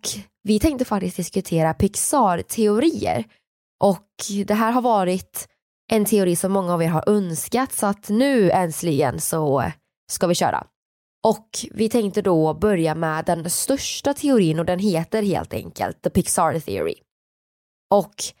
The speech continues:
den går då ut på en idé att alla Pixar-filmer utspelar sig i samma universum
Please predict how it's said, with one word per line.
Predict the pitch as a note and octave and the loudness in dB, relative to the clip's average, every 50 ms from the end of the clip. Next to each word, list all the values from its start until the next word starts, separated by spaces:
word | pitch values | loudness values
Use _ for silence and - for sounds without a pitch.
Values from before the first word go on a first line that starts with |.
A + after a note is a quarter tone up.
| _ _ _ - | _ _ _ -2
den | - A#3 A#3+ A#3+ | 0 2 2 2
går | A3+ B3 | 2 2
då | G#3 G#3 F#3 F3 - | 2 4 2 4 4
ut | - F#3+ F3 E3+ - | 2 2 0 0 -4
på | - - F#3+ | -4 -2 0
en | F3 E3+ E3 | 0 0 0
idé | - G3 F#3 F3 - C4 C4 G#3 E3 D#3+ E3+ - - | 0 -2 -4 -2 0 0 2 2 4 2 2 2 0
att | E3 D#3+ D#3+ - - - _ _ _ _ - B3+ | -2 -2 -4 -6 -12 -20 _ _ _ _ -4 -2
alla | C4 B3 G#3+ G3+ G#3 A3+ A#3 A3 | 0 2 2 2 2 2 0 0
Pixar-filmer | A3+ A3+ A3 - - - G3+ F#3 E3 D#3 - - D#3+ D#3 D3+ D#3 D#3 - | -2 -4 -4 -4 -4 -2 0 0 0 0 -2 -2 -4 -4 -2 -4 -4 0
utspelar | - G3 E3 - - - E3 D#3 D3+ D3 | 0 0 0 0 -6 -6 -4 -2 -2 -2
sig | - - E3 - D#3 - | -4 -2 -2 -4 -2 -2
i | E3 D#3 D3 | -4 -6 -4
samma | - - - - G3 E3 D3 C#3 C3+ C#3+ C#3+ | -4 -4 -2 0 0 0 -2 -4 -6 -6 -6
universum | - D#3+ D#3 D3+ D#3+ D#3 - E3 - - - - F3+ G#3 A3+ | -4 -4 -4 -4 -2 -4 -4 -6 -6 -8 -2 0 0 0 -2